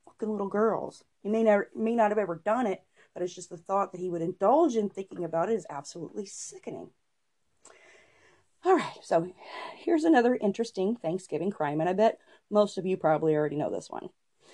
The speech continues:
But on Thanksgiving in nineteen seventy-one, a man wearing dark glasses,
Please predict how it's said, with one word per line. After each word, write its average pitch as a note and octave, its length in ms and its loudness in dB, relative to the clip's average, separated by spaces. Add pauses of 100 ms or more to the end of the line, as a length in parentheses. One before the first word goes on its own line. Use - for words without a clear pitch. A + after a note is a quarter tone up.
(400)
But G3 120 0
on G3 140 2
Thanksgiving A#3+ 680 -4
in G#3+ 80 -2
nineteen G3 300 -2
seventy-one, G3 600 0 (220)
a G3+ 60 -6
man G3+ 260 0
wearing F#3+ 280 0
dark F3 240 0
glasses, G3+ 580 -2